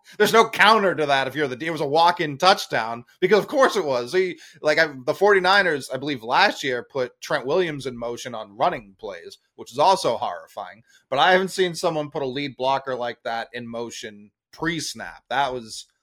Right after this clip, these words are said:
I think that was so far Mike McDaniel's best.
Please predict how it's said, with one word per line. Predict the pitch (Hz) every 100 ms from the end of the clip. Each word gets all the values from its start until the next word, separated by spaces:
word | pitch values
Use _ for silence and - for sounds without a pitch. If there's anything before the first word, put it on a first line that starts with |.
| _ _
I | 120
think | 143 143
that | 135
was | 127 117
so | - 147 131
far | - 123 117
Mike | 110 113
McDaniel's | 107 98 113 110 104 101 95
best. | 87 110 104 - -